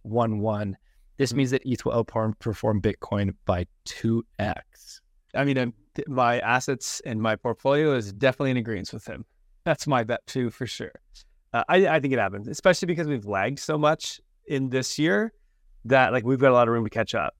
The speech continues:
Speaker 2: And so it just, it makes sense. Let's see.
Speaker 1: Okay. Interesting.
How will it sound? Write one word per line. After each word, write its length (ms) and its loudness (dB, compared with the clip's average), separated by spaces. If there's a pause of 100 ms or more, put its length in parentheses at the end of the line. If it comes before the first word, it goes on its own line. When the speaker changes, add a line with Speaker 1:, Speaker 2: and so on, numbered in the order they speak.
Speaker 2:
And 180 -4
so 300 2
it 160 -4
just, 260 -12 (180)
it 120 -4
makes 240 -2
sense. 380 -6 (440)
Let's 160 -12
see. 120 0
Speaker 1:
Okay. 220 0 (640)
Interesting. 640 -2